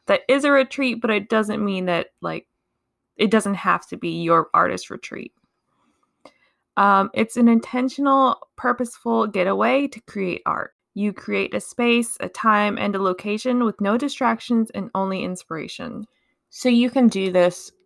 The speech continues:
Speaker 2: where you are right now?
Speaker 1: Yeah, in my own studio, I do it all the time.
Speaker 2: Okay, cool. And we, we don't want to discount large group retreats. Uh, we own a retreat center.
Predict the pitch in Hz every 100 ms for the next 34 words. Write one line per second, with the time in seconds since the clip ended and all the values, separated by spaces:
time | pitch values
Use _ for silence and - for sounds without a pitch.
0 | _ 196 190 175 165 160 160 - _ 160
1 | - - - - - _ _ _ 196 151
2 | - 202 185 180 196 208 - 208 226 240
3 | 202 185 170 - 165 175 175 165 - 190
4 | _ _ _ _ _ _ - 202 185 175
5 | - 156 - - - - - - - 247
6 | 285 339 294 - _ 247 269 294 262 269
7 | 269 247 - 254 233 226 202 196 208 -
8 | 226 190 196 285 - - 214 220 208 214
9 | 214 196 - 226 226 226 214 - 185 226
10 | 277 - - - _ - 185 214 - 208
11 | 208 165 170 - - - - 185 175 -
12 | 226